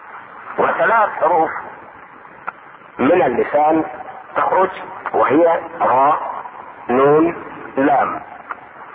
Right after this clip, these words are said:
يجمعها قولك فر من لب. والذلاق لغة حدة اللسان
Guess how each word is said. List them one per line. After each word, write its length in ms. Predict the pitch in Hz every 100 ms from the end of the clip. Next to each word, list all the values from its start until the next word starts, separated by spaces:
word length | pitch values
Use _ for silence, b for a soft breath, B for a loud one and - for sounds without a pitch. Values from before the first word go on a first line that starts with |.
| - - 120
يجمعها 800 | 127 - 123 - - - -
قولك 420 | - 185 165 165 - - - - - - - - - - -
فر 320 | - - 143 135
من 260 | 120 113
لب. 300 | 117 - - - - - - - - - - - - - - - - - - - - - - - - -
والذلاق 880 | - - - 147 190 202 - - 123
لغة 640 | 160 175 170 175 165 165 - - - - - - - - -
حدة 360 | - - - -
اللسان 600 | 180 156 131 160 - -